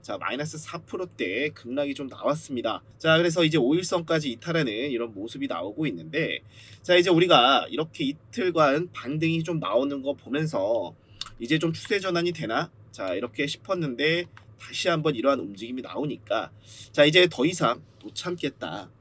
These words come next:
진짜 매도할 거다. 자, 이렇게 다른 종목 들어갈 거다. 자, 이렇게 생각하고 계시는 분들 많이 계실 것 같습니다. 자, 여러분 마음 절대로 모르지 않습니다.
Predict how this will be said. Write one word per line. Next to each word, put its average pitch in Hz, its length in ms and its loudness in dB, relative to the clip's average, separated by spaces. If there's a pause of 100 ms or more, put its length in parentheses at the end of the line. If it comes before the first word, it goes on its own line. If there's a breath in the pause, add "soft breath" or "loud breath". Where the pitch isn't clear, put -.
(140)
진짜 151 580 -6 (180)
매도할 139 300 -4
거다. - 320 -4 (160)
자, 131 120 -2
이렇게 143 420 -2 (100)
다른 135 240 -6
종목 131 240 -4
들어갈 117 300 -12
거다. 135 300 0 (340 soft breath)
자, 117 80 -2
이렇게 135 140 -4
생각하고 180 380 0
계시는 160 280 0
분들 156 400 0 (300)
많이 143 460 -8
계실 131 280 -12
것 117 140 -6
같습니다. 123 580 -2 (220 soft breath)
자, 156 180 10
여러분 202 300 6
마음 175 340 8
절대로 147 640 2
모르지 110 340 -6
않습니다. 110 640 -4